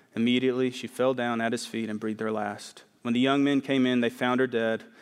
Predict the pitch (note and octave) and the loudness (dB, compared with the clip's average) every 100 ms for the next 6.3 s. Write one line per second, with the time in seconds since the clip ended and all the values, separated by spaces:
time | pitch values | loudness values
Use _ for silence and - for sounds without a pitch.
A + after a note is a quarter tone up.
0 | - - - B2+ - B2+ B2+ C3+ B2 A2+ | -20 -20 -8 -8 -2 2 4 4 2 2
1 | A2+ G#2+ A2 A2+ A#2 B2 A#2 - A2+ A#2 | 2 -2 0 0 0 -2 -6 -4 -2 0
2 | A2+ A2 A2 G#2+ G#2 - B2 A2+ A#2+ C3 | -2 -6 -8 -12 -12 -6 -4 -2 2 0
3 | C3 - - B2+ B2 A#2 G#2 F#2+ - _ | 0 -8 -8 -4 -4 -4 -6 -10 -18 _
4 | - - - - _ - B2+ A#2+ B2 A#2+ | -20 -20 -20 -20 _ -2 0 0 -2 -2
5 | A2 - B2+ B2+ - B2 A2 - - A#2+ | -2 -2 -2 0 -2 -2 -2 -4 -8 -8
6 | - A2+ G2 | -4 -4 -6